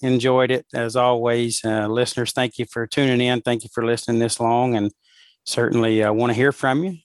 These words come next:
Uh, if you got show topics or things you wanna discuss about this show, or you need to send something private through the, through the private message part of our Facebook page, do so, and producer Mark will intercept that. But,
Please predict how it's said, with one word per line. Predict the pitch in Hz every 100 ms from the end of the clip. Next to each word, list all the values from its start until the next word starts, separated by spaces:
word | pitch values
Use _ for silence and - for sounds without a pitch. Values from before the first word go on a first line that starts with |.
| -
Uh, | 110 101 -
if | -
you | 110
got | 104 107 - -
show | - 120 110
topics | - 110 - 113 - -
or | 98 - - - -
things | 120 110
you |
wanna | 117 110
discuss | - - 113 -
about | 110 110 -
this | 117
show, | - 117 120
or | 120
you | 120
need | 135 123
to | -
send | 127 117
something | - 120 107 117
private | 104 120 113 113 - -
through | 117
the, | 110 110 - - - _ _ -
through | 120
the | 113 113 - - 202 -
private | 127 117 -
message | 123 120 - 107 - - - -
part | 123 117
of | 110
our | 113 110
Facebook | - 123 113 - - -
page, | 120 120 110
do | 120
so, | 113 - 120 131
and | 107 - _ _ - - - -
producer | 127 127 113 120
Mark | 117 120 117 -
will | 113
intercept | 120 120 - 123 -
that. | 120 131 -
But, | -